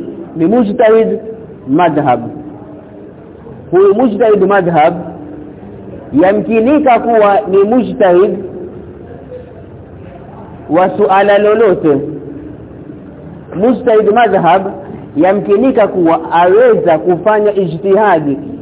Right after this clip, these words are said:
juu ya suala lolote kama alivyokuwa Abu Yusuf, lakini hujifunga na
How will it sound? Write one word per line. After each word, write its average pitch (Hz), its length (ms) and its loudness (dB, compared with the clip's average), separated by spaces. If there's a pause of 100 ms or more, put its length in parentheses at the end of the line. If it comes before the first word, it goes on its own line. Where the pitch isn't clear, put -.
juu 240 180 2
ya 226 240 2
suala 202 460 2
lolote 196 640 2 (400)
kama 233 260 2
alivyokuwa 190 600 2
Abu 185 260 2
Yusuf, 143 420 2 (1400)
lakini 180 920 0 (220)
hujifunga 208 800 2
na 240 300 2